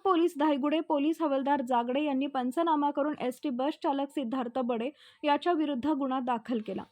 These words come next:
भोगाव खुर्द येथे जुना डांबरीकरणाचा मुंबई गोवा राष्ट्रीय महामार्ग असून या ठिकाणी चौपदरीकरण झालेलं नाही.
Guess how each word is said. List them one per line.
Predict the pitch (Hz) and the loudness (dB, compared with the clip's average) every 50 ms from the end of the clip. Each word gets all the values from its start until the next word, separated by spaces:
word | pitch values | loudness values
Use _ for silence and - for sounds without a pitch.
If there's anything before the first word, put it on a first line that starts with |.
| _ _ _ _ _ _ - | _ _ _ _ _ _ -4
भोगाव | 262 262 320 311 294 311 339 359 359 | 2 4 6 6 6 6 6 4 4
खुर्द | - 349 359 302 359 | 2 0 0 2 2
येथे | 392 403 370 - 381 370 | 2 2 2 2 2 2
जुना | 277 294 294 302 330 | 2 2 2 4 4
डांबरीकरणाचा | 349 311 311 302 285 311 311 311 330 302 285 285 285 285 285 - 311 320 | 6 6 6 4 4 2 0 0 0 0 0 2 0 0 2 2 2 2
मुंबई | 311 277 269 262 254 277 285 | 2 2 0 0 0 0 0
गोवा | 254 254 262 254 254 277 320 | 2 2 2 4 4 4 4
राष्ट्रीय | 320 269 247 - - 294 294 | 4 2 0 -2 -2 -2 -2
महामार्ग | 285 269 240 254 277 294 311 320 302 285 269 | 0 0 0 2 2 2 2 2 2 0 0
असून | 269 269 269 - 285 294 277 | 0 -2 -2 -2 -2 -2 0
या | 247 247 | -2 -2
ठिकाणी | 247 302 269 - 247 247 269 302 | 0 -2 -2 -2 -2 -2 -2 -2
चौपदरीकरण | - 285 247 240 240 262 247 262 285 285 285 277 247 254 262 | -2 -2 -2 -2 -2 -2 -2 -2 -2 -2 -2 -2 -2 -2 -2
झालेलं | 254 277 254 233 220 233 240 233 | -2 -4 -4 -4 -4 -4 -4 -4
नाही. | 202 170 | -4 -6